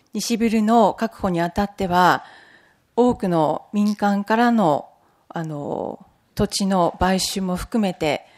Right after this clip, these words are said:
大きな再開発ということになりましたが、まあ、聞くところによると、そこに住んでいた方が、えー、現在いないというケースが多いということになりますと、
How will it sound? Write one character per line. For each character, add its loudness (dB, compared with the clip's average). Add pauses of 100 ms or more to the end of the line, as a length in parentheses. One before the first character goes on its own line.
(440)
大 4
き -6
な 2
再 -2
開 -2
発 -6
と 2
い 0
う -2
こ -6
と 0
に 0
な -4
り -4
ま -2
し -6
た -10
が、 0 (560)
ま -2
あ、 -4
聞 -12
く -8
と 2
こ 0
ろ 2
に 0
よ 0
る 0
と、 4
そ -8
こ 2
に 2
住 -2
ん -4
で 0
い -4
た -4
方 -2
が、 4 (440)
え -8
ー、 0
現 -4
在 -6
い -4
な 0
い -4
と -2
い 0
う -4
ケ 0
ー 2
ス -8
が -4
多 2
い -2
と -6
い -4
う -4
こ -6
と 0
に 0
な 0
り 2
ま 4
す -12
と、 0